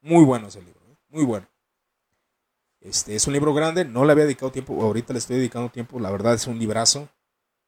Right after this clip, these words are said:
se los recomiendo rotundamente, eh, cómprenlo, ténganlo en su, en su estante de libros. La historia de la iglesia de Justo Leo González es el mejor libro, uno de los mejores libros, porque también Pablo Adeiros tiene su libro de la historia de la iglesia,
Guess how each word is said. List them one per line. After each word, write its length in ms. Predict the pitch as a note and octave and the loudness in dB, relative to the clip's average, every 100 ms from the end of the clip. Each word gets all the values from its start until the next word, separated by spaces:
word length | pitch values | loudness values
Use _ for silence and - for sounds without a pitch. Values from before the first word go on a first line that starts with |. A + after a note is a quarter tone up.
| _ - | _ -16
se 160 | G#2+ | -12
los 120 | G2 | -12
recomiendo 420 | F#2+ G2+ G2+ A2 A2+ | -14 -16 -20 -10 -10
rotundamente, 800 | G#2 A2 A2 G#2 G#2+ G#2+ D#3 D#3+ | -10 -16 -20 -18 -18 -10 -10 -10
eh, 340 | G2+ G2 F#2 - | -16 -20 -20 -16
cómprenlo, 680 | - A#2+ C3+ C#3 C3+ C#3+ D3 _ _ _ _ _ | -10 -6 -2 -2 0 -4 -8 _ _ _ _ _
ténganlo 360 | A2+ B2+ C3+ B2 | -6 -4 -6 -8
en 60 | |
su, 120 | - G#2+ _ | -16 -20 _
en 80 | A2 | -20
su 160 | - G#2+ | -12 -10
estante 480 | - - B2+ A#2+ | -6 0 0 0
de 100 | C#3 | 0
libros. 480 | A#2 A#2 A#2 C#3 - _ _ _ _ - | 0 -2 -4 -6 -10 _ _ _ _ -12
La 120 | G2+ | -10
historia 340 | F#2+ C3+ D3 | 0 6 8
de 80 | C#3 | 6
la 60 | B2 | 4
iglesia 260 | C3 C#3 | 2 0
de 40 | B2 | -4
Justo 200 | - C#3 | 0 2
Leo 160 | C3+ | 2
González 500 | A2 G#2+ C3 C3 - | 2 0 0 0 -2
es 240 | A#2+ A#2 C3+ | -2 0 0
el 80 | B2 | -2
mejor 280 | G#2+ B2 | -6 -6
libro, 380 | C3 B2+ C3+ D3+ - | -4 -4 -4 -8 -6
uno 120 | D3 | -2
de 40 | |
los 100 | C#3 | -2
mejores 240 | C3 C3+ C3 | -2 -2 0
libros, 440 | B2+ C3 D#3+ - _ _ _ _ _ _ _ _ | 2 0 -2 -8 _ _ _ _ _ _ _ _
porque 160 | - A2+ | -16 -12
también 260 | G#2+ A#2+ | -8 -6
Pablo 260 | A2 A#2+ B2+ | -2 2 2
Adeiros 520 | B2 C3 B2 B2+ - | 4 4 2 0 -6
tiene 440 | A2+ A2+ A2+ G2 F#2+ _ | -12 -8 -8 -8 -14 _
su 200 | _ G#2 | _ -8
libro 280 | G#2+ A#2 B2 | -2 0 0
de 80 | G#2+ | -2
la 60 | |
historia 260 | G2 A2+ A#2 | -4 -2 0
de 80 | A#2 | 0
la 80 | G#2+ | 0
iglesia, 380 | A2 G#2+ D3+ | -2 -2 -6